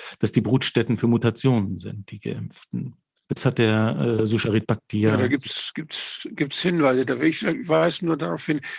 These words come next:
Speaker 2: das hier sind ja so Umfragen bei Ärzten, nie-, bei niedergelassenen
Speaker 1: Ja.
Speaker 2: Ärzten, die Sie jetzt zeigen, nicht? Das sind also, wie oft gehen die Leute zum Arzt wegen so einer Erkrankung? Zum Beispiel hier.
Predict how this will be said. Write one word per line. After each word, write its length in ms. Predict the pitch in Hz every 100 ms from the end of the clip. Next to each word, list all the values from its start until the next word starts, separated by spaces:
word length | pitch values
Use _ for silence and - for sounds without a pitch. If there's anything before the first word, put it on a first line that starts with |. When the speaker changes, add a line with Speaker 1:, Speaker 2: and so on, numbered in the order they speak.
| -
Speaker 2:
das 160 | 151 -
hier 160 | 170
sind 160 | 151 165
ja 120 | 165
so 200 | 143 151
Umfragen 680 | 165 160 - 147 139 139 135
bei 160 | 139 123
Ärzten, 500 | 135 139 - - 117
nie-, 140 | 127
bei 180 | 123 123
niedergelassenen 720 | 135 143 135 131 147 - 131
Speaker 1:
Ja. 160 | 127 135
Speaker 2:
Ärzten, 240 | - -
die 80 | 120
Sie 140 | 123
jetzt 180 | 120 117
zeigen, 320 | 110 104 110
nicht? 160 | 147 147
Das 80 | -
sind 100 | 117
also, 220 | 131 131
wie 80 | -
oft 220 | 180 - _
gehen 140 | 165
die 80 | 156
Leute 160 | 165 170
zum 180 | 170 151
Arzt 280 | 175 -
wegen 180 | 156 135
so 80 | 127
einer 200 | 117 117
Erkrankung? 520 | 101 - 104 - 107 _ _ _ _ _ _ - -
Zum 160 | 120
Beispiel 440 | 120 113 - - 113
hier. 320 | 98 101